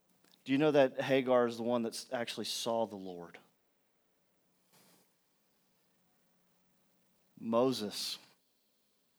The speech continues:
only saw him as he passed by. Hagar, in her darkest moment, met God. Looked at him. Engaged with him.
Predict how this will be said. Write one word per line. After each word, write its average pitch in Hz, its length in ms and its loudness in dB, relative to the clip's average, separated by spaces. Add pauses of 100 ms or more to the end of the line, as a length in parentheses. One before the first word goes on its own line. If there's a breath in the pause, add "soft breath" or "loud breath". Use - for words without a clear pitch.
(420)
only 107 220 -8
saw 107 340 0
him 107 160 -8
as 101 120 -8
he 95 60 -14
passed - 440 -12
by. 87 280 -12 (2500)
Hagar, 113 480 2
in 107 80 -4
her 101 180 -8
darkest 113 480 -4
moment, 104 440 -6 (100)
met 107 320 -8
God. 87 320 -14 (3000)
Looked - 220 -16
at - 80 -12
him. - 100 -16 (3250)
Engaged 110 580 -4
with 87 200 -16
him. 82 140 -16